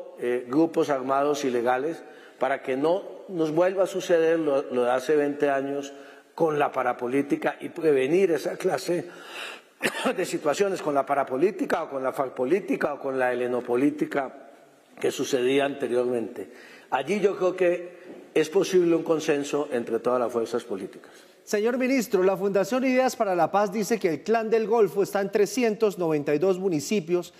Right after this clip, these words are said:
Speaker 2: que las farc, las disidencias, en doscientos noventa y nueve y el E L N en doscientos treinta y uno. Humberto de la Calle dijo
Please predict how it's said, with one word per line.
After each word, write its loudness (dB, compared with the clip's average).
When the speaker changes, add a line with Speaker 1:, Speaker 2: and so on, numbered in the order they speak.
Speaker 2:
que 2
las 0
farc, 2
las -2
disidencias, 2
en 2
doscientos 2
noventa 0
y 2
nueve 2
y 2
el 4
E 4
L 2
N -2
en 0
doscientos 0
treinta -2
y 0
uno. -2
Humberto 2
de 4
la 4
Calle 2
dijo -2